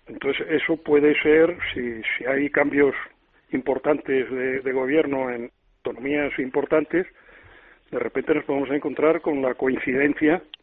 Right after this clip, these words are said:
de una serie de nuevas cifras, mm, de números rojos terroríficos que están ahora ocultos y des-, más o menos disimulados, y que si eso se suma,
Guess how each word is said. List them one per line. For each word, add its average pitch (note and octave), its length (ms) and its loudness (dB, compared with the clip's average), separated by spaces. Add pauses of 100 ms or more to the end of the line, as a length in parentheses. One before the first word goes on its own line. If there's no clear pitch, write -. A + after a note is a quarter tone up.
(340)
de - 120 -8
una C#3 140 -2 (100)
serie D3+ 240 4
de B2+ 100 2
nuevas C#3 320 2 (140)
cifras, C#3+ 480 2 (920)
mm, B2 320 -8
de B2 100 -8
números D3 360 4
rojos C#3+ 440 2 (340)
terroríficos C#3+ 720 0 (960)
que - 100 -6
están D3 280 0
ahora C#3 440 4
ocultos D#3+ 600 2 (220)
y B2+ 80 -8
des-, A2+ 560 -8
más A#2 380 -10
o C3 40 -6
menos B2 300 -6
disimulados, C#3 540 0 (600)
y A2+ 120 -4
que - 120 -4 (100)
si C3+ 80 0
eso D3 360 2 (440)
se - 100 0
suma, F3+ 400 4